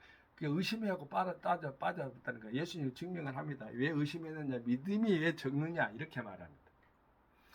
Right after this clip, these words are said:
그것은요, 저는요, 이렇게 생각을 해봤어요. 예수님이 십자가 못 박혀 돌아가신 이 전과 그 부활이,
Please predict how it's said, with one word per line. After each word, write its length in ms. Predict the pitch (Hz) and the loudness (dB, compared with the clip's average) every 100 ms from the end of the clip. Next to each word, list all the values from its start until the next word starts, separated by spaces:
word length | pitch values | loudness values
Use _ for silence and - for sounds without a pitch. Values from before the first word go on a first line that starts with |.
| - - | -20 -8
그것은요, 560 | - 165 170 156 135 | -2 0 0 0 -2
저는요, 560 | 127 123 123 113 117 139 - | 0 0 0 -2 -4 -6 -8
이렇게 260 | 151 151 | -4 -4
생각을 460 | 143 143 139 120 98 | -4 -2 -2 -2 -6
해봤어요. 400 | 95 90 - 85 85 | -8 -10 -12 -14 -4
예수님이 460 | 135 147 139 123 | -2 0 0 0
십자가 400 | 113 - 160 147 | -2 -4 -4 -2
못 220 | 113 110 - | -4 -6 -4
박혀 300 | 123 113 104 | -6 -6 -12
돌아가신 800 | - 113 117 104 - 101 104 101 - - _ _ _ | -8 -6 -4 -6 -8 -14 -14 -16 -20 -20 _ _ _
이 160 | 113 113 | -8 -4
전과 500 | - 156 151 - - - _ _ _ _ _ _ | -2 0 -2 -4 -8 -18 _ _ _ _ _ _
그 160 | - 101 | -16 -14
부활이, 420 | - 151 131 | -4 0 2